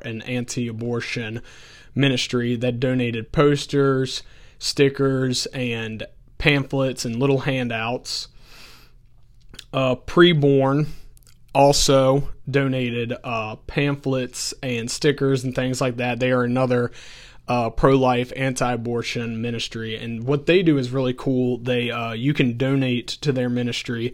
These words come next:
and they actually help provide free ultrasounds to women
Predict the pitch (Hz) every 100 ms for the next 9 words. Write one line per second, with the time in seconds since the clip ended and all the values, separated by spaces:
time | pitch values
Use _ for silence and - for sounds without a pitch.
0 | - - - - 131 123 120 117 - 135
1 | 143 139 131 127 131 123 135 120 117 113
2 | 110 107 - - - - 147 139 135 139
3 | 131 123 120 113 110 110 - - - 117
4 | 117 139 120 98